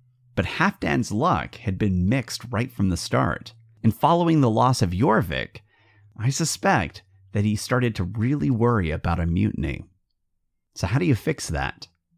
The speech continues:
How do you look strong and victorious while also keeping your men from losing morale and trust?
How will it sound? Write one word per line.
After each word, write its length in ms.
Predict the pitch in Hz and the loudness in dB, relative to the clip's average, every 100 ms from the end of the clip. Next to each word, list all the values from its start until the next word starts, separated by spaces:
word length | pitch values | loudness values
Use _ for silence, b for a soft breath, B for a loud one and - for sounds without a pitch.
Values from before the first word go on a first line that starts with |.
| _ _ b b | _ _ b b
How 120 | b 143 | b 0
do 60 | |
you 160 | 175 131 | 2 2
look 240 | 127 165 | 2 0
strong 560 | - - 123 120 131 117 | -6 -2 2 4 4 4
and 160 | 95 | 2
victorious 960 | 87 92 - 165 185 98 64 52 - - b b b b - | 2 -2 -2 2 2 2 -2 -8 -10 -12 b b b b -4
while 180 | 98 113 | 0 2
also 280 | 143 - | 2 0
keeping 360 | 127 - 120 107 | -2 -2 0 2
your 120 | 95 | 2
men 320 | 87 87 90 | 2 2 2
from 200 | 90 90 | 0 0
losing 380 | 82 87 85 85 | 0 0 0 -2
morale 540 | 78 78 82 82 78 65 | -2 0 0 0 -2 -4
and 120 | 65 | -6
trust? 640 | - 117 - - - - | -4 -2 -2 -4 -10 -14